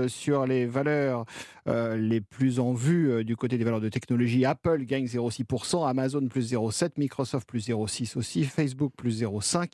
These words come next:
I B M plus un virgule six pour cent et Intel prend carrément deux pour cent. Il y a quand même une exception, c'est McDonald's, moins deux virgule sept pour cent, après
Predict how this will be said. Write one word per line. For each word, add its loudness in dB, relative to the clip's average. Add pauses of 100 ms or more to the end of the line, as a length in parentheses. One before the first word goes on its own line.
(140)
I 4
B 4
M 2 (460)
plus 2 (100)
un 4
virgule 0
six -2
pour -2
cent 2
et 4
Intel 2
prend -2
carrément 0
deux 0
pour -4
cent. 0 (300)
Il 2
y 4
a -2
quand 0
même 0
une 0
exception, -2
c'est -2
McDonald's, 0
moins 0
deux 0
virgule 0
sept -2
pour -6
cent, -2 (340)
après -4